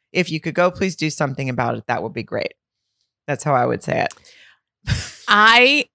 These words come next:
Speaker 2: I think that that is exactly, we just, straight communication, get the point across. When, when, okay, I have to say, I told you that I saw Barbie a couple weeks ago.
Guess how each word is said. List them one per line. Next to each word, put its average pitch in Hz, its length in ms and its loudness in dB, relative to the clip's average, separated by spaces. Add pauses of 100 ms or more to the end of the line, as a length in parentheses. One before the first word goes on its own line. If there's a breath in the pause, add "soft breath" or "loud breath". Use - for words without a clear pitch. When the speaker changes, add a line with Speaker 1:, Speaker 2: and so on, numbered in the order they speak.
(200)
Speaker 2:
I 214 300 8
think 269 340 2
that 220 240 4
that 190 260 8
is 190 180 2
exactly, 170 640 2
we 175 140 0
just, 165 280 -2
straight 208 400 0
communication, 214 1040 2
get 190 260 -2
the 277 80 0
point 226 340 2
across. 170 600 2 (420)
When, 233 240 0 (220)
when, 220 420 0 (640)
okay, 180 280 0
I 175 140 2
have 208 240 4
to 277 100 0
say, 170 220 2
I 160 80 2
told 208 340 0
you 170 300 2
that 156 400 0
I 156 120 -2
saw 156 240 0
Barbie 151 480 0
a 147 40 -4
couple 147 300 -6
weeks 147 300 -6
ago. 156 460 -2